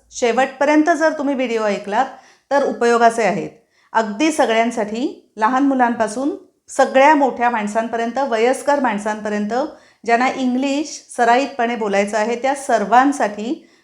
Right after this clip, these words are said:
अतिशय उपयुक्त असा हा व्हिडिओ केला आहे, म्हणून निश्चितपणे शेवटपर्यंत पहा. करूया सुरुवात मग आपण की काय करायचं आहे म्हणजे तुम्ही इंग्लिश सहज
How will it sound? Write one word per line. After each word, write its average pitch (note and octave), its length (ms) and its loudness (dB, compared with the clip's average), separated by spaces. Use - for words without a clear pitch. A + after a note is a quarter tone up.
अतिशय C#4+ 480 -2
उपयुक्त A#3 460 -2
असा B3 280 2
हा A#3+ 80 4
व्हिडिओ A3 340 -2
केला G#3 220 -6
आहे, B3 160 -2
म्हणून A#3+ 240 -2
निश्चितपणे D4 680 -2
शेवटपर्यंत G#3 680 -4
पहा. G#3 220 0
करूया B3 320 6
सुरुवात A3 320 -4
मग A#3+ 60 -6
आपण B3 300 -4
की D4+ 520 -4
काय C4 180 8
करायचं B3+ 400 4
आहे B3+ 360 -4
म्हणजे A3+ 220 -6
तुम्ही A#3+ 340 -8
इंग्लिश A#3 540 -4
सहज C4 480 4